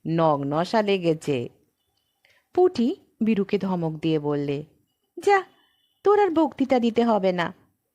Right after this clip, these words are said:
তামাক আমি কোথায় পাবো? কাকিমার কাছে গিয়ে চাইগে যা।" একটু বেলা হয়েছে, বাড়িতে অনেক লোক এসেছে বিয়ের জন্য। বিয়েবাড়ির মতো দেখাচ্ছে বটে।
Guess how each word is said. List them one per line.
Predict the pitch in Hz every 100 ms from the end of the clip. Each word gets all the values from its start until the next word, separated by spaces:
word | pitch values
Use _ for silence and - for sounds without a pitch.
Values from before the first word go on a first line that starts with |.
| -
তামাক | 302 302 311
আমি | 320 311
কোথায় | 320 320 330
পাবো? | 320 330 339 523 - _ _ _ _ _ -
কাকিমার | 247 - 233 220
কাছে | 220 208 - 226
গিয়ে | 220 381
চাইগে | 320 220 170 160
যা।" | 151 147 - _ _ _ _ _ _ _ _ _ _ _ _ _ _ -
একটু | 233 - 214
বেলা | 180 160 160
হয়েছে, | 170 156 - 165 165 _ _ _ -
বাড়িতে | 226 220 214 226
অনেক | 214 220 233 226 190
লোক | 170 165
এসেছে | 165 175 - 302
বিয়ের | 220 160 143
জন্য। | 139 139 135 131 - _ _ _ _ _ - - -
বিয়েবাড়ির | 262 311 349 359 370 370
মতো | 285 233 349
দেখাচ্ছে | 254 170 175 165 - 160
বটে। | 143 143 143